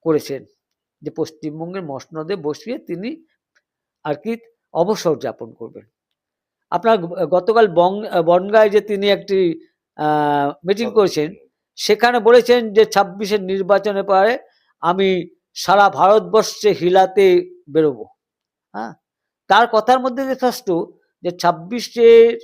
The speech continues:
নির্বাচনে যদি তৃণমূল ক্ষমতা আসে, তাহলে অভিষেক বন্দ্যোপাধ্যায় মুখ্যমন্ত্রী হবে। সেই, সেই অনুযায়ী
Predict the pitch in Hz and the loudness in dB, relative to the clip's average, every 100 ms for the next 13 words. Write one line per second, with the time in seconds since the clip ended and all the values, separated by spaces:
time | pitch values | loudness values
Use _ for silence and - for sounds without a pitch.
0 | 160 180 165 170 214 208 208 208 202 196 | -10 -10 -10 -2 0 0 -4 -8 -6 -6
1 | 180 196 196 180 180 170 170 180 185 190 | -6 -8 -8 -10 -12 -8 -8 -4 -2 -2
2 | - _ _ _ 165 214 226 196 - 147 | -6 _ _ _ -8 -2 2 2 -2 -8
3 | - _ _ _ 240 254 254 220 262 247 | -8 _ _ _ -2 -2 2 0 0 0
4 | 262 202 208 208 208 175 185 165 156 - | 0 2 -2 0 -2 -2 -4 -4 -10 -8
5 | 160 151 175 226 254 - 196 196 _ _ | -8 -4 -6 -6 -10 -4 -6 -6 _ _
6 | _ _ _ _ - - 254 302 311 294 | _ _ _ _ -16 -2 0 2 0 2
7 | 208 175 170 - | 4 4 2 -6